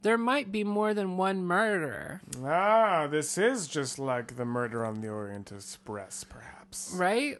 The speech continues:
Speaker 1: Like, what if Robert and Angela are working together?
Speaker 2: Mm.
Speaker 1: Or what if Angela and Chartwell are trying to murder Robert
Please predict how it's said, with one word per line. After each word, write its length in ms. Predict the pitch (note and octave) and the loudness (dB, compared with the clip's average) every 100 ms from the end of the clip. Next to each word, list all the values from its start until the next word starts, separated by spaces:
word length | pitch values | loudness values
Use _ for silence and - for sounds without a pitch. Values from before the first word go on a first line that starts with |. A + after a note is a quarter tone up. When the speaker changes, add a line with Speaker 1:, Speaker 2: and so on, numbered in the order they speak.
| E3+ | -2
Speaker 1:
Like, 280 | F3+ F3+ E3 | 0 0 -2
what 400 | F3 A3 C4 - | 2 2 2 -2
if 480 | - F#3 F#3 G3 - - | 0 2 2 0 -16 -16
Robert 580 | D#3 F3+ G#3 G#3 G3 - | 0 4 6 4 0 0
and 220 | E3+ E3+ - | -2 -2 -2
Angela 540 | F#3 G#3+ G3 F3 E3+ | 0 0 -2 0 0
are 200 | D#3+ F3 | 0 -2
working 560 | D#3+ F#3+ - D#3+ D#3+ D#3 | 0 -4 -4 -6 -6 -8
together? 560 | - E3+ G#3 F#3 E2 | -6 0 0 0 -4
Speaker 2:
Mm. 560 | C3 C3 C3+ B2+ A#2 G#2+ | -4 -2 -2 -2 -4 0
Speaker 1:
Or 80 | G3 | 2
what 260 | G3 C4 | 4 2
if 180 | A3+ F#3+ - | 0 -4 -2
Angela 720 | G3 A#3 C4 A#3+ F#3+ E3 E3 - - - - | 0 0 -2 -2 2 2 2 -4 -20 -18 -2
and 300 | F#3 F#3 F3 | 2 2 0
Chartwell 640 | - C4 C#4 F#3 E3+ E3 | -2 0 0 2 2 2
are 100 | E3+ | 0
trying 440 | D#3+ - G#3+ G3 F3+ | -2 0 0 0 -4
to 140 | F3+ | -4
murder 420 | F#3 G#3+ A3 F#3 | 0 0 2 0
Robert 440 | E3+ G3+ F#3+ F#3+ | 4 4 4 0